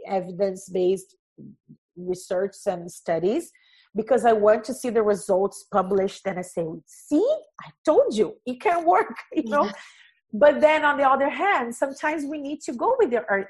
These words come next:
Speaker 1: instincts too. We need to go with our journey and everything that is, that is working. And I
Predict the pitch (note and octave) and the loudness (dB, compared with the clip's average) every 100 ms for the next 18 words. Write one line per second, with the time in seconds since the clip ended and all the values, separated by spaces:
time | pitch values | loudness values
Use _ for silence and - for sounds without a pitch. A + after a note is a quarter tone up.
0 | G#3+ C4+ - G#3+ F3 - - F3 D#3 F3 | -10 -12 -10 -10 -10 -14 -14 -12 -10 -6
1 | G3 A3 A3+ A#3+ G#3 C4+ D4 A#3 - A3 | -6 -6 -10 -4 -2 -2 -4 -8 -4 -2
2 | B3 G#3 G3+ F#3 F3 E3+ E3 F#3 G3+ A3 | -2 -4 -6 -6 -6 -6 -4 -6 -4 -4
3 | C4+ A#3 C4 B3+ A#3+ G#3+ - _ _ _ | -6 -10 -8 -6 -6 -8 -12 _ _ _
4 | _ G#3 G#3+ G#3+ F3+ G3 F#3 - E3 E3+ | _ -2 -2 -2 -4 -4 -4 -8 -16 -18
5 | _ _ - A#3+ - C4 E4 | _ _ -2 -2 -2 -2 2